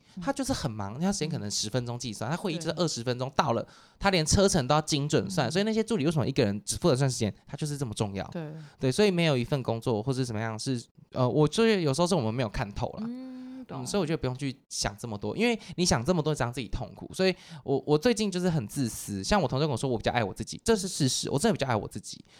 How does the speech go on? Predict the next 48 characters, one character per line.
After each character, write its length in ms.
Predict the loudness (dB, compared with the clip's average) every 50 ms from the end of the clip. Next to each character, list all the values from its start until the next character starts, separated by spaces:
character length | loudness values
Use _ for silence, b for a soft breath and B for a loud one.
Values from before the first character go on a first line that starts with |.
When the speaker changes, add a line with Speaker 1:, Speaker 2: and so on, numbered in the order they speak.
| B B
Speaker 2:
因 80 | B 2
为 60 | 4
我 120 | 4 4 4
就 80 | 4
把 100 | 4 2
眼 120 | 2 2 0
光 120 | -2 -2
放 160 | 0 0 -2 -2
到 60 | -2
自 80 | -6 -8
己 60 | -8
身 160 | -8 -10 -10 -8
上， 160 | -8 -6 -2
因 60 | 0
为 60 | 0
我 60 | 0
觉 100 | 0 0
得， 160 | 0 -2 -2 -2 B B B B
嗯， 180 | -4 -4 -2 -2
你 40 |
说 120 | 0 -2 0
共 200 | 2 2 2 2
同 160 | 0 -2 -2
成 180 | -2 -2 -2 -2
长 140 | -2 -4 -2
嘛， 100 | -2 0
我 140 | 4 6 6
好 100 | 6 4
像 180 | 2 0 -2
已 20 | -2
经 200 | -4 -6 -8 -8
失 180 | -6 -6 -6
去 140 | -6 -6 -8
那 80 | -8 -6
个 80 | -8 -4
大 220 | -2 0 0 0
爱 220 | 0 0 -2 -2 -4
的 60 | -6
感 140 | -10 -14 -14
觉。 100 | -8 -2
我 100 | 0 2
在 80 | 2
前 180 | 2 4 2 2
一 40 | 2
份 140 | 2 0 0
工 140 | 0 -2
作 140 | 0 0 -2
会， 220 | 0 0 -2 -4